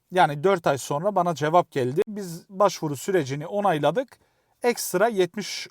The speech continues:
euroluk bir ödeme daha yapmanız gerekiyor." demişlerdi bana. Ve gidip o yetmiş euroluk parayı da yatırdıktan sonra oradaki görevli benim için bir vatandaşlık yemin töreni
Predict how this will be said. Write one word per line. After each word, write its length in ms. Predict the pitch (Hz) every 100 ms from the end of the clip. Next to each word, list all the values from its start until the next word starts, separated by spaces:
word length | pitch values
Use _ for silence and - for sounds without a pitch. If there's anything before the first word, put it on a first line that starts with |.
| 190
euroluk 460 | 190 180 208 -
bir 100 | 190
ödeme 320 | 185 165 175
daha 180 | 165 165
yapmanız 480 | 170 147 139 135 123
gerekiyor." 460 | 127 120 120 135 131
demişlerdi 560 | 123 117 - 120 123
bana. 200 | 120 165 190
Ve 180 | 165 226
gidip 300 | 196 226 226
o 100 | 220
yetmiş 440 | 196 196 233 220 214
euroluk 520 | 190 170 175 - - -
parayı 340 | 202 220 196
da 60 | 160
yatırdıktan 720 | 160 214 208 170 147 - 135
sonra 520 | - 147 151 180 269
oradaki 480 | 233 240 208 175 165
görevli 540 | 156 208 185 175 233 185
benim 220 | 185 202
için 440 | 170 - 240 240 -
bir 260 | 156 208 214
vatandaşlık 800 | 165 165 170 165 160 - 220
yemin 340 | 160 175 202 190
töreni 540 | - 160 156 220 269